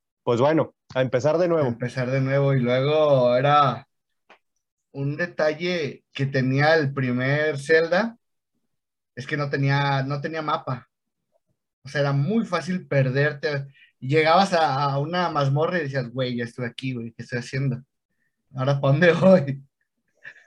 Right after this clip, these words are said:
Speaker 1: Eh,
Speaker 2: <laughs>
Speaker 1: mira, no solo fue un pionero en, pues, en estos dotes R P G, en,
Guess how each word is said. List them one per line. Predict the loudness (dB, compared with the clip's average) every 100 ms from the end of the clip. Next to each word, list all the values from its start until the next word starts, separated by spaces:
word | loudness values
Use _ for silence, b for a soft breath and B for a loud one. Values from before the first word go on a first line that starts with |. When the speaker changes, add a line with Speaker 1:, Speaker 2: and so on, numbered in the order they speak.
| -2
Speaker 1:
Eh, | -2 2
Speaker 2:
<laughs> |
Speaker 1:
mira, | 2 2 2 0 -4 _ _ _ _ _ 2
no | 2 4
solo | 2 2 2 2 2 0 0 -4 -10 _ _ -10
fue | 2 4 4 2 0 -4 -10 _ 0
un | 2
pionero | 2 -2 0 0 0 0
en, | -2 -2 -4 -6 -10 -14 _ _ _ _ _ _
pues, | -6 -2
en | 0
estos | 0 0 -2 0
dotes | -2 -2 -2 -2
R | -2 -4
P | -4
G, | -4 -2 -2 -2
en, | -2 -4 -8 -12